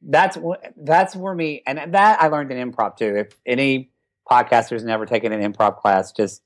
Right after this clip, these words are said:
fucking do it. Like, I don't care if it's like, well, you wanna go to a good, you don't wanna go to Joe Blow's maybe, but whatever. But just take an improv class because it's so, when I feel stuck, when I feel like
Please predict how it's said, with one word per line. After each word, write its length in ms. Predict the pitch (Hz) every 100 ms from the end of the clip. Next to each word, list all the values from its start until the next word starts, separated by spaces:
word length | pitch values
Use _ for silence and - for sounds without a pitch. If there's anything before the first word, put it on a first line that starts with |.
| _ _ _ _ _ _ _ _ _
fucking 340 | 117 - 104 101
do 220 | 104 101
it. 420 | 92 - - - _ -
Like, 400 | 104 101 - - _ _ _ -
I 60 | 135
don't 140 | 147
care 400 | - 160 147 143
if 140 | 131 120
it's 200 | 117 -
like, 220 | 123 -
well, 360 | 190 190 190 190
you 100 | 202
wanna 180 | 190 147
go 200 | 135 127
to 80 | 120
a 40 |
good, 180 | 110 123 _ _ _
you 80 | 147
don't 100 | 156
wanna 140 | 139 123
go 100 | 113
to 80 | 95
Joe 200 | 135 98
Blow's 400 | 104 101 95 104
maybe, 300 | 92 87 90
but 260 | 98 92 _ _ _ _ -
whatever. 560 | 147 175 160 120 113
But 200 | 107 170
just 220 | 190 185
take 180 | 180 175
an 60 | 147
improv 420 | 131 139 135 113
class 280 | - 98 -
because 320 | 120 139 123
it's 180 | 120 -
so, 580 | - 143 139 135 131 - _ _ _ _ _ _ _
when 160 | 135 165
I 120 | 156
feel 180 | - 143
stuck, 560 | - - 147 180 - - _ _ _ _ _ _ _
when 140 | - 127
I 120 | 123
feel 260 | - 139 135
like 420 | 131 120 -